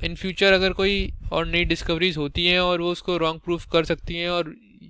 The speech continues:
जैसा कि अभी तक अपन ने trend देखा है पिछले कई सालों में कि mainly जो उनकी hypothesis है उसके एडवांस versions आए हैं, और जो theories जो उनकी laws जो चलते आ रहे थे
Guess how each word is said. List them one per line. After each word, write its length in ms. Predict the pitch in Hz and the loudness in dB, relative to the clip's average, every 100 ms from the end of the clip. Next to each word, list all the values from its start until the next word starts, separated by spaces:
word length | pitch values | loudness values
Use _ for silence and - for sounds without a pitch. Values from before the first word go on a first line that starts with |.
| - | -8
जैसा 240 | - 147 165 | -2 0 0
कि 120 | 165 | -2
अभी 160 | 160 165 | -4 -2
तक 120 | 165 | -2
अपन 200 | 160 165 | -2 -4
ने 80 | 165 | -4
trend 340 | 151 151 151 | 0 -2 0
देखा 260 | 147 - 160 | 0 2 4
है 200 | 160 165 - - - - - - - - - - - - - - - - - - - | 2 0 -6 -6 -8 -14 -20 -18 -8 -6 -6 -8 -8 -8 -10 -6 -6 -6 -10 -14 -8
पिछले 300 | 147 165 160 | -4 2 2
कई 200 | 160 165 | 4 2
सालों 280 | 170 160 156 | 4 2 2
में 160 | 160 175 | -2 -2
कि 420 | 185 180 - - - - _ _ 156 | -2 -2 -6 -20 -20 -20 _ _ -10
mainly 320 | 151 156 165 180 - - - | -6 -2 0 -2 -6 -8 -6
जो 120 | 147 | -6
उनकी 140 | 160 160 | -2 2
hypothesis 500 | 151 156 156 165 165 | 2 0 -6 -4 -2
है 60 | |
उसके 240 | 175 - 175 | -2 2 2
एडवांस 340 | 143 151 160 | 2 0 -2
versions 400 | 160 156 165 160 | -4 -4 -6 -4
आए 200 | 160 156 | -2 0
हैं, 240 | 165 175 175 | 0 -2 -2
और 300 | 156 160 - - - | -2 -2 -4 -16 -10
जो 140 | 143 151 | -8 -6
theories 400 | 160 147 156 160 | -2 0 0 0
जो 80 | |
उनकी 280 | 160 156 160 | -6 -6 -6
laws 300 | 147 147 156 | 0 2 2
जो 80 | 160 | 0
चलते 320 | 156 143 160 | 0 0 4
आ 100 | 160 | 6
रहे 120 | 156 | 6
थे 240 | 160 170 | 2 -2